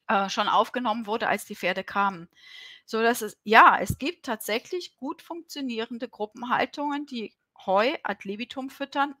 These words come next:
ohne dass sie Fresszeitverlängerungen brauchen oder Slow-Feeder-Systeme brauchen. Daran ist aber ein extrem cleveres Management geknüpft,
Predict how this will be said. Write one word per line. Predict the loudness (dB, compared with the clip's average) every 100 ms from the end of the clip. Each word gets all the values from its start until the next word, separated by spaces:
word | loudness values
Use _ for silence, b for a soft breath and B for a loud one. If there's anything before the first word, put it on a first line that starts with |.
| _ -2
ohne | 0 0 0 -4 -4
dass | -4 -6
sie | -10
Fresszeitverlängerungen | -10 -8 -8 -6 -8 -8 -16 _ _ _ _ -2 0 0 -2 -2 -4 -6 0
brauchen | 2 2 0 -8
oder | -2 -2 -2 -10
Slow-Feeder-Systeme | -2 -2 -2 -6 -4 -4 -8 -8 -8 -8 -8
brauchen. | -2 0 0 -4 -12 _ B B B B
Daran | 8 8 10 6
ist | 4 0
aber | 2 2
ein | 0
extrem | -4 -8 -10 0 0 0
cleveres | -2 -2 -2 -6 -4
Management | -2 0 -2 -6 -8 -8
geknüpft, | -12 -10 -6 -6 -8 -20